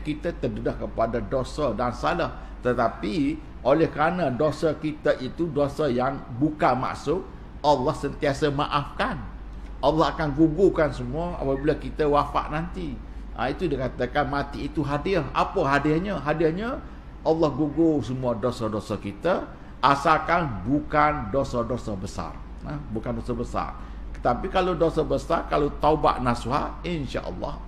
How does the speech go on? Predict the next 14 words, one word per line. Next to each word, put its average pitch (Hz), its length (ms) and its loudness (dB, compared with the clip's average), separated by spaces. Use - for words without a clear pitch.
tidak 131 240 -2
apa 120 320 -2
ada 123 160 2
masalah. 120 640 -2
Allah 113 160 2
tetap 123 480 -2
terima 156 400 0
kita. - 400 -6
Ha, 107 160 -2
tapi 123 320 -4
manusia 160 480 -4
yang 135 160 -2
paling 135 320 0
takut - 480 0